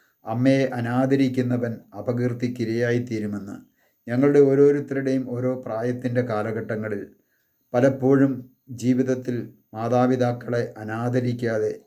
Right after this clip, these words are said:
ബഹുമാനിക്കാതെ, ആദരിക്കാതെ, അവരെ അനാദരിച്ച് അവരെ വേദനിപ്പിച്ചു പോയ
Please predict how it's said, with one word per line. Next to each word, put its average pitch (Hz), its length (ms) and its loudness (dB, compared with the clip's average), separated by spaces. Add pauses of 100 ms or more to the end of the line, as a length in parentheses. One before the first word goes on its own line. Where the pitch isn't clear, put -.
(120)
ബഹുമാനിക്കാതെ, 117 1000 0 (500)
ആദരിക്കാതെ, 120 800 0 (680)
അവരെ 127 260 4 (100)
അനാദരിച്ച് 127 720 2 (340)
അവരെ 123 260 0
വേദനിപ്പിച്ചു 123 640 -4
പോയ 117 200 -2